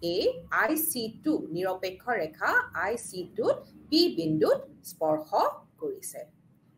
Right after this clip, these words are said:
উপভোক্তাজনে আই চি টু ৰেখাৰ ওপৰৰ এই আই চি থ্ৰীৰ কোনো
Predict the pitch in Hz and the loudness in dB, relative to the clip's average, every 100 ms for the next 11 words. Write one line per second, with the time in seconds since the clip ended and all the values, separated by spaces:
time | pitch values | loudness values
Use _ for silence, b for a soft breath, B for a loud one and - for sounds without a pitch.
0 | - 190 254 269 302 311 311 311 320 302 | -6 2 4 4 2 2 4 4 4 2
1 | 320 370 494 - _ - 202 247 269 - | 2 0 -4 -12 _ 0 2 2 0 -2
2 | 302 311 - 277 285 403 - _ _ _ | -2 -2 -2 -2 -2 -4 -6 _ _ _
3 | _ _ 151 185 185 - 262 262 294 392 | _ _ -2 -2 -2 -6 -2 0 0 -2
4 | - _ _ - 196 - 277 320 190 135 | -10 _ _ -10 -4 2 4 6 2 -2
5 | - _ _ _ - 226 254 311 - - | -10 _ _ _ 0 2 2 -2 -6 -2
6 | 185 220 285 302 - 277 277 294 - - | 0 2 0 -4 -4 -4 -2 -4 -6 -16
7 | - 359 359 175 - - _ _ _ _ | -2 2 2 0 -6 -16 _ _ _ _
8 | 254 269 285 | -6 -2 0